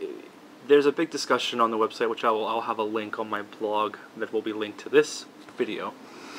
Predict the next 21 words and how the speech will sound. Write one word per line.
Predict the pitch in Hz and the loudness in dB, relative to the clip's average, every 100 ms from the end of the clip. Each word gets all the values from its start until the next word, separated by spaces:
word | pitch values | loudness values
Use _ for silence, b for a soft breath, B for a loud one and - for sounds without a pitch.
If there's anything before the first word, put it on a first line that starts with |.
| B B B B B B B | B B B B B B B
uh, | 110 110 104 107 107 | 0 2 2 0 -4
onto | 110 113 110 107 - 113 110 110 | -2 -2 -2 -8 -4 -2 0 -2
wh-, | - 123 | -4 0
where | 120 | 0
you | 113 | 0
can | 110 107 | -2 -2
read | 107 | 0
a | |
lot | 104 104 | 0 -2
of | |
that | 101 95 | -4 -6
stuff. | - 107 - - | -2 -2 -2 -6
I | 113 | -2
will | 113 123 | 0 0
say, | 120 - 120 131 143 - | 0 0 2 2 -4 -4
um, | 110 110 107 107 B B B B B B B | -2 0 -2 -10 B B B B B B B
not | 127 | 0
only | 120 139 131 | 2 2 4
does | 127 | 2
it | 120 | 2
fix | - 131 120 - - | -2 -2 -2 -2 -8